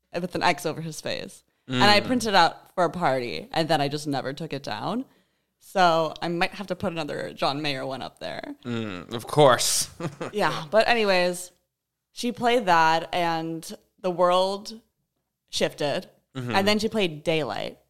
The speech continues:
Speaker 1: which is another outstanding song. Not as well known as Dear John,
Speaker 2: Mm-hmm.
Speaker 1: but, like, for the girls who get it, they get it.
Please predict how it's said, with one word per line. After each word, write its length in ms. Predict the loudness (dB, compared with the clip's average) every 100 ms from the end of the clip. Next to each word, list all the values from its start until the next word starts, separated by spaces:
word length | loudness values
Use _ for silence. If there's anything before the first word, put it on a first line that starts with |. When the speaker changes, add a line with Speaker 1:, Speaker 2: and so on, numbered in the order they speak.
| _ _ _ _
Speaker 1:
which 220 | -6 -2 0
is 220 | -2 -4 -18 _ -20 _ _
another 560 | 0 2 4 6 4 2
outstanding 1160 | 0 0 -6 -14 _ _ 0 0 2 0 -2 0
song. 260 | 0 2
Not 160 | 4 2
as 180 | 0 -2
well 480 | 2 2 2 -2 -8
known 680 | -10 -4 -2 -2 -2 -4 -6
as 400 | -6 -6 -8 -14 _ _
Dear 200 | -6 -4
John, 420 | -2 -2 -2 -4
Speaker 2:
Mm-hmm. 220 | -4 -2 0
Speaker 1:
but, 260 | 0 -2 -6
like, 420 | -6 -6 -10 -20 _ _ _ _ _ _ _
for 80 | -2
the 80 | 0
girls 420 | 4 6 6 4
who 100 | -2
get 180 | 0 0
it, 100 | 2
they 140 | 0
get 300 | -2 -4 -2
it. 340 | -4 -6 -10